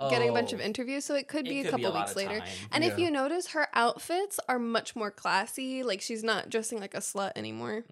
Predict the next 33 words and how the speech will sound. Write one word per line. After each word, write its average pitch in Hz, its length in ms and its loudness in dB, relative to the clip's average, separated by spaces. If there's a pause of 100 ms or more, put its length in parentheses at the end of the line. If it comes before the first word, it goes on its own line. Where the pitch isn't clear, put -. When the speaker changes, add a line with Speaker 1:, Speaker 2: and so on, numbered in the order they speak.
Speaker 2:
Yeah. 98 260 -4
Speaker 1:
Which, 233 320 4
no 214 320 4
shame 208 560 2 (180)
to 202 240 2
those 202 440 0
who 233 120 -6
dress 196 340 0
like 240 220 -2
that. 254 420 2 (140)
You, 180 200 -10 (140)
girl, 214 200 6
Speaker 2:
Is 220 120 6
Speaker 1:
if - 60 4
you 110 60 10
Speaker 3:
Oh, 113 40 10
I'm 139 60 12
Speaker 1:
can - 80 10
Speaker 3:
proud 131 200 12
Speaker 1:
rock - 20 12
Speaker 3:
of, - 60 8
Speaker 1:
it, - 100 12
Speaker 3:
I'm - 60 12
proud 135 260 12
Speaker 1:
rock 131 100 12
Speaker 3:
of 110 60 10
it. 107 100 12
I'm - 120 12
Speaker 1:
it. - 40 10
Speaker 3:
proud - 120 12
Speaker 1:
Yeah. - 200 12
Speaker 3:
of - 60 8
it. - 20 10